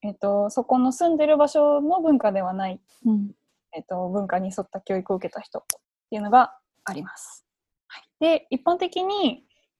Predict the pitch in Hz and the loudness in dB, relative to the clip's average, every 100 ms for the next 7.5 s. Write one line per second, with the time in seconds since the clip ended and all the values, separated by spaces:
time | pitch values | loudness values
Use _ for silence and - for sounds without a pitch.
0 | _ _ _ _ _ 226 208 - 202 196 | _ _ _ _ _ -8 -8 -2 0 0
1 | - 226 330 349 339 330 339 339 330 - | -2 2 4 4 -2 -2 0 0 -4 -10
2 | _ _ _ - 254 277 285 277 269 269 | _ _ _ -2 4 6 4 2 0 0
3 | 254 _ - 185 - 233 - 277 - 226 | -2 _ -6 -2 -2 -2 -2 -2 -2 -10
4 | 226 233 262 302 311 220 226 214 226 240 | 0 2 4 2 2 0 -2 -2 4 6
5 | 226 214 - 415 - - _ _ _ _ | 6 4 -2 2 2 0 _ _ _ _
6 | _ - 339 - 370 403 381 - 220 196 | _ -2 0 2 0 2 0 0 -4 -4
7 | 202 208 220 208 - | -4 2 4 4 0